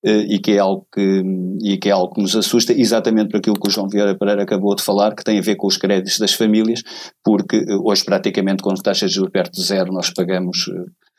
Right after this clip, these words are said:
praticamente o empréstimo e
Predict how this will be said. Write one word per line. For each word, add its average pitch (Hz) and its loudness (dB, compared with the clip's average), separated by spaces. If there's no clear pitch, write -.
praticamente 92 -2
o 95 2
empréstimo 98 0
e 95 0